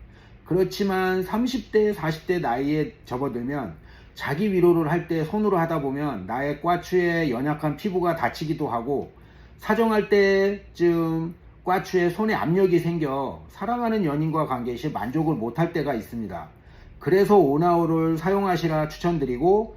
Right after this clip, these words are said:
또 좋은 오나홀 제품은 여성의 질 내부와 비슷하거나 똑같이 해 놓았기에 좋은 만족감을 가져갈 거라 생각합니다.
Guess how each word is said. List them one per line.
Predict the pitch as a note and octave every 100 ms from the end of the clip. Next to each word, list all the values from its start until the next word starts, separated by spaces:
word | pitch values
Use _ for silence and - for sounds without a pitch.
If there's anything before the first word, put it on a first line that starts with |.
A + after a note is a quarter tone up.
| - -
또 | F#3 F3
좋은 | E3 G#3 A3+ G#3+
오나홀 | D#3 D3+ D#3 D#3
제품은 | D3 - B2 D3 C3+ F2
여성의 | G#2 B2 C#3+ D3+
질 | D3 - F3 F3
내부와 | C3 C3 D3 C3+
비슷하거나 | C#3 C#3+ - C#3 B2 A#2+ B2+ G2 - - - -
똑같이 | A3 A3 A3 - G3+
해 | F3+ F#3
놓았기에 | C3+ C3+ - A2 A2+ C#3 G#2 - - -
좋은 | - C3+ F#3+ A3
만족감을 | G3+ D3+ D3+ E3 E3 D#3 D3+
가져갈 | D3 A#2 D#3 E3 -
거라 | C#3+ C3+
생각합니다. | D3+ D3+ D3+ D3 D3+ A2 F2